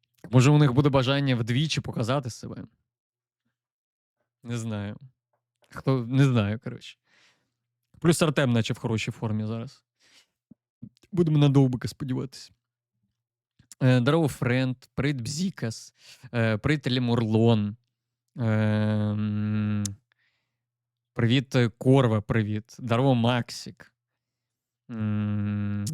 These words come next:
привіт, привіт, привіт, привіт. Анікіо, привіт.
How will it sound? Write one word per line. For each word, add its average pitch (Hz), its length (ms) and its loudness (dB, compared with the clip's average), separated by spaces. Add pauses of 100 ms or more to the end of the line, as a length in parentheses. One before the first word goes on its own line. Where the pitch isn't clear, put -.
(140)
привіт, 113 680 -4
привіт, 110 380 -2
привіт, 107 440 -2
привіт. 117 400 2
Анікіо, 127 640 4
привіт. 117 560 -6